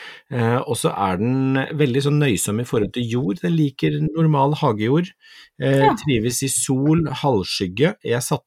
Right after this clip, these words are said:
Speaker 1: den, eh, her for noen år siden i litt for mye skygge, og da vil den ikke. Den sto og stura. Og så satte jeg den da, eller jeg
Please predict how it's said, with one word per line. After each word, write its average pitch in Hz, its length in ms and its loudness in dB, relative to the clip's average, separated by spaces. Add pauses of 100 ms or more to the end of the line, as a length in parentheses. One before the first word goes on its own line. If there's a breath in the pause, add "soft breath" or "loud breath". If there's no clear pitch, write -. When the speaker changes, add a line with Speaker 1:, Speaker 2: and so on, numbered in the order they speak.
(120)
Speaker 1:
den, 117 400 -2
eh, 120 380 -2
her 95 320 -4
for 110 120 -8
noen 110 160 -4
år 87 120 -6
siden 107 300 -6
i 107 200 -6
litt 104 160 -8
for - 200 -2
mye 95 220 -2
skygge, 117 360 -2 (460 loud breath)
og 110 160 -4
da 117 520 0
vil 151 520 -6
den 131 140 -10
ikke. - 180 -6 (440)
Den 104 180 -2
sto 95 260 -2
og 107 80 0
stura. 87 400 -4 (460 soft breath)
Og 127 80 -8
så 147 100 -4
satte - 300 -6
jeg 104 140 2
den 120 80 -2
da, 107 260 2
eller 113 220 2
jeg - 80 -6